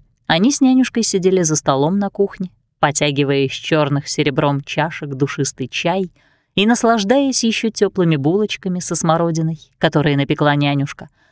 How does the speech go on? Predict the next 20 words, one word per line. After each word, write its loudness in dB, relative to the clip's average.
Нянюшка 2
сразу 0
поняла, 2
что -2
Малефисента 0
собирается 0
сказать -2
ей 0
что-то -4
важное. -2
Она 4
частенько 0
делилась 2
с -4
нею 0
своими 0
достижениями 0
и -2
планами. 0
Например, 0